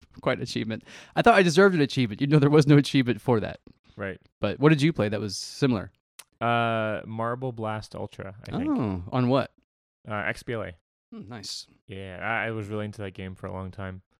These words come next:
Speaker 1: You were kind of, when X B L A was a thing, you were kind of, uh, an advocate. You would promote X B L A games. You'd tell me about 'em. You'd be like, "Dude, buy it."
Speaker 2: Dude, yeah.
Speaker 1: Dude.
Speaker 2: I, uh,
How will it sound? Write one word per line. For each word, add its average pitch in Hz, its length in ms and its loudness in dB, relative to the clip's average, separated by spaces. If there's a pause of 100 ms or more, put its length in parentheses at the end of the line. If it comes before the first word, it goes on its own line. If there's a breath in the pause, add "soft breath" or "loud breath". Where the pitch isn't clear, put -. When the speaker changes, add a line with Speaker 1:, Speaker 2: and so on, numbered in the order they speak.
(160)
Speaker 1:
You 247 140 0
were 349 140 2
kind 175 460 0
of, 123 240 0
when 135 120 4
X 151 140 0
B 165 120 0
L 139 100 4
A 147 80 2
was 123 80 0
a 113 40 -2
thing, 135 300 -2
you 107 140 -2
were 113 80 -4
kind 117 380 -2
of, 107 160 0
uh, 95 300 -2
an 101 120 -4
advocate. 104 440 -6 (200)
You 117 160 -2
would 107 280 0 (100)
promote 117 500 0
X 117 160 -6
B 120 100 -2
L 117 100 4
A 113 120 2
games. 107 400 0
You'd 104 100 -6
tell 110 160 -2
me 113 100 2
about 104 240 2
'em. 104 120 0
You'd 104 80 -2
be 110 80 0
like, 101 160 -2
"Dude, 139 160 0
buy 107 180 0
it." - 140 -8 (560)
Speaker 2:
Dude, 101 340 -10
yeah. 113 340 0
Speaker 1:
Dude. 139 140 2
Speaker 2:
I, 143 140 0
uh, 135 300 -2